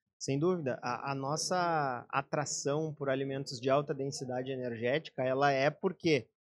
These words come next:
Porque durante a nossa história a gente se desenvolveu em ambientes de escassez de alimento. Então, quando tu encontrava um alimento concentrado em energia, era útil que tu comesse tanto quanto tu pudesse daquele alimento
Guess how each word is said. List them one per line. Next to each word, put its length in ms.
Porque 180
durante 340
a 40
nossa 260
história 460
a 40
gente 240
se 80
desenvolveu 560
em 120
ambientes 400
de 140
escassez 680
de 80
alimento. 340
Então, 120
quando 220
tu 100
encontrava 560
um 60
alimento 360
concentrado 580
em 80
energia, 680
era 220
útil 440
que 140
tu 100
comesse 560
tanto 360
quanto 400
tu 160
pudesse 720
daquele 360
alimento 720